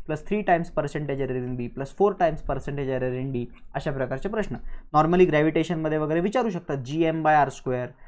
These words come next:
if the earth का रेडि-, mass is increased by one percent and radius is increased by two percent, तर काय होणार वगैरे, अशा प्रकारचे क्वेश्चन्स तुम्हाला सॉल्व्ह करता येतील. इथे,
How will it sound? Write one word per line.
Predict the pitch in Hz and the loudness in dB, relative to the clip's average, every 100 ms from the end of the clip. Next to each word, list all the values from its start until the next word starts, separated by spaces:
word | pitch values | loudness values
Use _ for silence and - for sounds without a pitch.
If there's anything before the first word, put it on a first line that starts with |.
| - - | -8 0
if | 165 | 2
the | 175 175 | 2 4
earth | 175 180 185 | 2 2 4
का | 170 | 4
रेडि-, | 156 151 160 - 151 | 4 0 -2 -4 2
mass | 160 170 180 | 6 6 4
is | 170 | 0
increased | 160 160 165 170 160 | 0 0 0 0 4
by | 156 | 4
one | 147 | 2
percent | 131 113 101 - - - _ _ - | -2 -4 -8 -12 -14 -18 _ _ -4
and | 156 | 0
radius | 147 147 151 156 | 0 2 0 0
is | 160 | 0
increased | 160 151 151 147 | 0 -2 -2 -2
by | |
two | 147 143 | -2 -2
percent, | 123 - 143 156 | -4 -6 -6 -2
तर | |
काय | 143 147 | 2 4
होणार | 147 131 131 | 2 0 0
वगैरे, | 117 117 - - - | 0 -2 -4 -8 -4
अशा | 151 | -2
प्रकारचे | 185 175 160 160 | 0 2 2 0
क्वेश्चन्स | 160 139 196 202 | -4 -4 -4 -6
तुम्हाला | - 131 143 | -6 -4 -6
सॉल्व्ह | - 123 123 | -8 -8 -8
करता | 127 151 | -8 -4
येतील. | 127 123 110 - - - _ _ - | -2 -2 -4 -8 -18 -20 _ _ -4
इथे, | 180 240 | 0 0